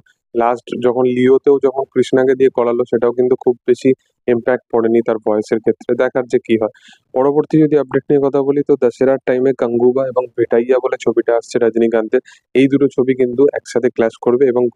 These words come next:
ভেটাইয়া ছবিতে রজনীকান্তের সাথে সাথে ফাহাদ ফাজিল এবং তার সাথে সাথে আমরা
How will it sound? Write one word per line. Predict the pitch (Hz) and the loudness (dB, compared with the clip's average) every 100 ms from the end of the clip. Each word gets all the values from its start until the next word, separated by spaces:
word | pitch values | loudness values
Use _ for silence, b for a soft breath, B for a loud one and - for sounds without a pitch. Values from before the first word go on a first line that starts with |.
| 113 | -2
ভেটাইয়া | 113 123 135 | 0 0 0
ছবিতে | 135 127 123 131 | 0 0 0 0
রজনীকান্তের | 120 117 120 131 120 123 | 0 2 2 2 -2 -2
সাথে | - 113 113 | -4 -2 0
সাথে | 117 143 - _ _ _ - | -2 -2 -8 _ _ _ -4
ফাহাদ | 117 123 - | -2 -4 -2
ফাজিল | 120 135 135 | 0 0 0
এবং | 117 120 - - _ - | -2 -2 -6 -16 _ -6
তার | 117 - | -6 -4
সাথে | 123 123 | -4 -2
সাথে | 123 123 | -2 0
আমরা | 117 117 | 0 -2